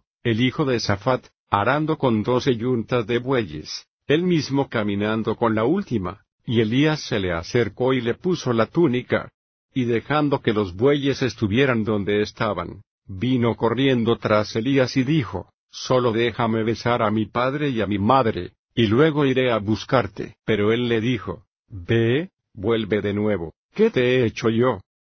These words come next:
Volvió, tomó los bueyes, los mató y, cocinando su carne con los yugos de los bueyes,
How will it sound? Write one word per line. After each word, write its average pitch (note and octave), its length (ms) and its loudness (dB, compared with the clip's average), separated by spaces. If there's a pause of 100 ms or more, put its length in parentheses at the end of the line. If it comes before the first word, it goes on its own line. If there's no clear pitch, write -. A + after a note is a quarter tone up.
(180)
Volvió, G#2+ 600 -2 (240)
tomó A2 320 0
los G#2+ 240 -2
bueyes, G2+ 680 -2 (220)
los G#2+ 200 -2
mató B2+ 380 2
y, A#2 280 -4 (200)
cocinando C3 640 -2
su A#2+ 200 -6
carne A2+ 420 -2
con G#2+ 180 2
los F#2+ 220 -2
yugos G#2+ 460 0
de A2 100 0
los F#2+ 200 -2
bueyes, G#2+ 680 -2